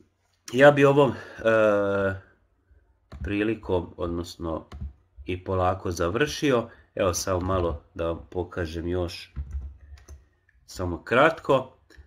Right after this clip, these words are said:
E, ako nekome preporučite, prva linija, u startu imate petnaest posto. Dakle, ako učlanite svog brata i on investira sto dolara,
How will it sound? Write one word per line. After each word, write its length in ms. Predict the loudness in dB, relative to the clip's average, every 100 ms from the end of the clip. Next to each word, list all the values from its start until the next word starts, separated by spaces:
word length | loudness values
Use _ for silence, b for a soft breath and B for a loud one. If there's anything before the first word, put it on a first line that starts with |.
| -4
E, 40 | 0 2 2
ako 300 | 4 4 4
nekome 480 | 0 0 -2 -4 -4
preporučite, 1000 | -2 -4 2 4 4 2 -4 -4 -2 -2 -6 _
prva 320 | 0 2 4
linija, 580 | 2 0 0 0 0 -2 -4
u 80 |
startu 520 | -8 -2 0 0 0 -4
imate 360 | -2 -4 -8 -8
petnaest 460 | -4 -4 -4 -8 -10
posto. 380 | -12 -12 -20 _ B B B -2
Dakle, 280 | -2 0
ako 480 | -2 -2 -2 -4 -6 _ _
učlanite 560 | -4 -4 -2 -4 -4 -6
svog 280 | -10 -8 -4
brata 380 | 2 2 2 -4
i 100 | -2
on 140 | -4
investira 600 | -4 -4 -4 -4 -6 -6
sto 260 | -8 -8 -6
dolara, 560 | -2 0 0 0 -4